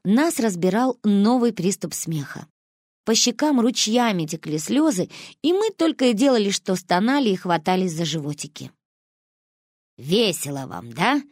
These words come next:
раздался над нами голос Ба. «Пойдём, сейчас будет ещё веселее».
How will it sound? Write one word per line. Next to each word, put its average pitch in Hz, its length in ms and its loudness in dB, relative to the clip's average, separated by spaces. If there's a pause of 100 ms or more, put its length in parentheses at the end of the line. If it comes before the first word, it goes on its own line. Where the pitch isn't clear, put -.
(300)
раздался 175 540 0
над 175 160 -2
нами 165 240 -2
голос 160 380 -2
Ба. 151 280 -6 (500)
«Пойдём, 196 600 2 (300)
сейчас 196 460 2
будет 185 320 0
ещё 208 280 2
веселее». 120 680 -8